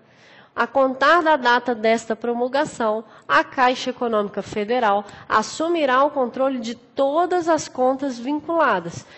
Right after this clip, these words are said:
nos termos do item um do artigo sétimo, passando os demais estabelecimentos bancários, fim desse prazo, à condição de agentes recebedores e pagadores do F G T S, mediante recebimento de tarifa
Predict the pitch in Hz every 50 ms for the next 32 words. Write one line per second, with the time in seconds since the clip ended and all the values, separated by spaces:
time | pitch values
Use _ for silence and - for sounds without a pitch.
0 | - - _ 220 214 - - 226 226 226 220 220 202 202 214 214 220 220 214 -
1 | 214 202 202 202 240 269 277 262 233 214 208 - - 220 214 196 202 - - -
2 | 208 214 240 254 - - 294 302 302 - - - - - _ - 320 330 311 -
3 | 277 262 240 226 226 233 202 226 220 226 220 214 214 208 202 202 - - 214 202
4 | 208 202 208 202 202 - 208 208 196 190 185 - - 208 208 269 311 311 294 262
5 | 233 226 240 254 269 262 240 - - - - 214 202 190 190 185 - - 269 269
6 | - 247 247 269 302 311 254 208 185 - - - - - - - - - 254 269
7 | - 285 285 277 269 - - 277 254 269 277 247 254 240 220 233 269 277 269 -
8 | - - 175 180 208 220 214 - - 302 302 285 285 254 214 208 226 240 262 277
9 | 277 262 226 240 247 - 240 226 220 220 214 196 202 202 190 190 185 185 202 196
10 | 196 196 196 202 196 208 208 208 262 254 240 233 247 254 - - - - - -
11 | - - - 220 214 196 190 214 208 202 - - 214 202 - 220 208 208 208 208
12 | 196 196 196 - 202 - - - 247 240 233 220 226 240 - - 269